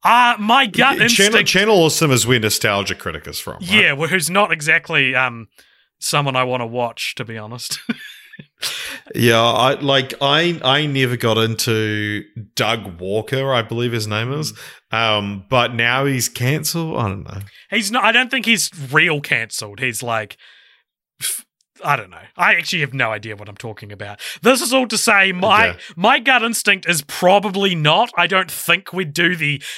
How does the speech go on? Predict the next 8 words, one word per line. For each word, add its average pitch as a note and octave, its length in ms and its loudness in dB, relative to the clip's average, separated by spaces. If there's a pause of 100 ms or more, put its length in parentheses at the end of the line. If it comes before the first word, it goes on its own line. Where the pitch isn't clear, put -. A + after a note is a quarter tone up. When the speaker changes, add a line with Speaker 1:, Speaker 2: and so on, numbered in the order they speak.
Speaker 1:
Channel E3 480 0
Awesome D#3 360 -2
anniversary D3 640 0
movies D3+ 440 -2 (300)
as D3 180 2
a C#3 120 2
podcast. D#3+ 680 0 (320)
Uh, D#3+ 460 2